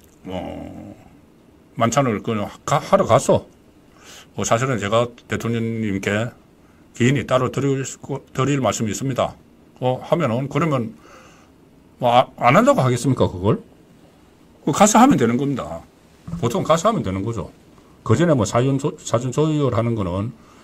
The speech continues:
이 가령 뭐 짧은 시간, 뭐 오찬인가 차담회라는가 이런 짧은 시간에는 대통령이 시간을 따로 빼야 되기 때문에 뭐 비서실장에게라도 이야기해서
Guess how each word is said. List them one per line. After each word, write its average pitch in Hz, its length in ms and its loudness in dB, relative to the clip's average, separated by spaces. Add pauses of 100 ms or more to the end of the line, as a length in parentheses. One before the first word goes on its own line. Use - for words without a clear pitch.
(180)
이 95 320 -2
가령 110 320 0
뭐 90 240 -4
짧은 196 260 4
시간, 90 300 -8 (220)
뭐 87 540 -16 (320)
오찬인가 117 560 -2
차담회라는가 143 1120 0
이런 131 160 -6
짧은 185 240 -2
시간에는 107 580 -4 (340)
대통령이 123 380 2
시간을 123 320 2
따로 127 220 2
빼야 160 180 4
되기 101 240 0
때문에 85 440 -8 (580)
뭐 131 100 -8
비서실장에게라도 101 1120 -6
이야기해서 92 800 -6